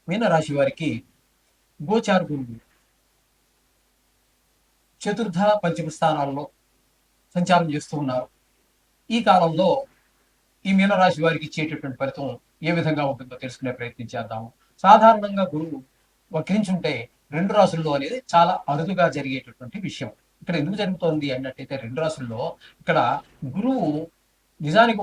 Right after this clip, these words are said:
ఉండవలసినటువంటి కాలం అంతా కూడా మిథున రాశి అంటే చతుర్థంలో, కానీ అతిచారం వల్ల ఆయన ఐదవ స్థానం అయినటువంటి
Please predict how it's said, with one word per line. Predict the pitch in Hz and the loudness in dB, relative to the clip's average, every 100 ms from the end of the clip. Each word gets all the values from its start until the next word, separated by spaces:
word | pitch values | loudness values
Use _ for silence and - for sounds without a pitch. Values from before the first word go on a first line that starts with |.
| 175 | 0
ఉండవలసినటువంటి | 190 190 - 175 - 151 - 143 135 | 0 0 0 -4 -6 -12 -10 -6 -2
కాలం | 139 156 | -2 -2
అంతా | 135 135 127 | -4 -8 -10
కూడా | 117 160 262 196 | -2 0 0 -2
మిథున | 139 165 151 | 0 2 2
రాశి | 131 - - | -2 -6 -10
అంటే | 220 170 | -6 -6
చతుర్థంలో, | 156 135 139 120 - - _ - | -6 -8 -8 -10 -10 -16 _ -6
కానీ | 123 120 113 123 151 156 - 139 | -2 -2 -2 -4 -4 -6 -6 -4
అతిచారం | 233 226 208 185 156 135 | -2 2 4 4 2 -4
వల్ల | 120 135 - - _ 156 | -4 -2 -2 -4 _ 0
ఆయన | 156 143 131 127 131 - _ _ _ _ _ _ _ - | 0 2 -2 -2 -6 -10 _ _ _ _ _ _ _ 0
ఐదవ | 208 262 240 - | 2 2 0 2
స్థానం | 185 170 165 170 160 | 2 2 0 -2 -2
అయినటువంటి | 165 156 151 143 | -2 -2 -6 -8